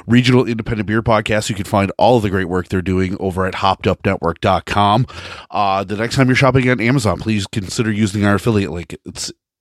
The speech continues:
just as easy as going to buffalo beer league dot com slash amazon. Clicks a few cents back to the podcast. I think at last check, Scott said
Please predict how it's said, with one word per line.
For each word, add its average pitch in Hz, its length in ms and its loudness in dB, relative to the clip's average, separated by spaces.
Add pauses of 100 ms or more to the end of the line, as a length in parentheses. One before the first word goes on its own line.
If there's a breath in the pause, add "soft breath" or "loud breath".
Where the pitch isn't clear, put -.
just 120 260 0
as 117 140 2
easy 117 220 2
as 104 80 2
going 104 220 2
to 92 60 -4
buffalo 104 300 0
beer 104 160 0
league 101 140 0
dot 98 200 0
com 95 220 0
slash 92 260 -4
amazon. 113 480 2 (440 loud breath)
Clicks - 240 2
a 113 40 2
few 123 220 2
cents 110 260 0
back 107 200 0
to 107 80 -6
the 98 80 -4
podcast. 104 560 0
I 101 80 0
think 104 260 -8
at - 140 -8
last 101 260 0
check, 101 240 -2
Scott 98 380 0
said 101 680 0